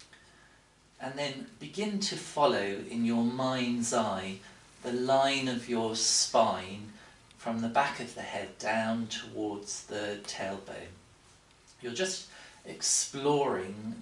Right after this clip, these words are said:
the curves of your spine. So for everybody, the spine will begin to come away from the spine in the area of the neck or the cervical spine. So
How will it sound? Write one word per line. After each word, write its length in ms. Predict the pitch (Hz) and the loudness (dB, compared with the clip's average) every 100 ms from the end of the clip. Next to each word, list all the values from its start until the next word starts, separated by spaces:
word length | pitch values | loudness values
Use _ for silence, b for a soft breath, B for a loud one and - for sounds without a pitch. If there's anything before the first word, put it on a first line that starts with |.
| - | -10
the 100 | - | -10
curves 720 | - - 135 120 120 - 110 | -8 -2 2 4 2 0 -2
of 180 | 104 | -4
your 240 | 107 107 98 | -2 -2 0
spine. 720 | - - 110 104 92 98 104 B B B B - | 0 0 0 0 -2 -6 -10 B B B B -6
So 320 | - 143 135 | 0 2 2
for 140 | 135 - | 0 0
everybody, 880 | 160 170 151 120 101 95 101 104 101 B B B - - | 4 4 4 2 0 -2 -4 -6 -8 B B B -14 -2
the 280 | 113 113 - | 0 0 0
spine 460 | - - 123 127 | 0 4 4 4
will 100 | 120 | 0
begin 380 | 110 117 117 104 | -2 -4 -4 -4
to 120 | 104 - | -6 -6
come 240 | 123 113 | -4 -4
away 520 | 107 113 127 127 127 | -2 2 4 4 2
from 280 | 123 117 110 | 0 -4 -4
the 80 | 107 | -2
spine 720 | - - 107 107 104 101 104 B B B | 0 2 2 2 0 -2 -6 B B B
in 140 | - 107 | -14 -4
the 160 | 110 | -2
area 280 | 104 98 98 | 0 0 -2
of 140 | 95 - | -4 -4
the 120 | 101 | -4
neck 380 | 107 113 113 - | 2 2 0 -2
or 140 | 104 | -4
the 160 | 101 107 | -2 -4
cervical 640 | - 120 117 - - - | 0 2 2 0 -8 -8
spine. 640 | - - - - - 196 202 - - - _ - - - _ - - | -4 -4 -2 -4 -4 -8 -12 -18 -20 -20 _ -20 -20 -20 _ -18 -8
So 280 | - 135 | -2 0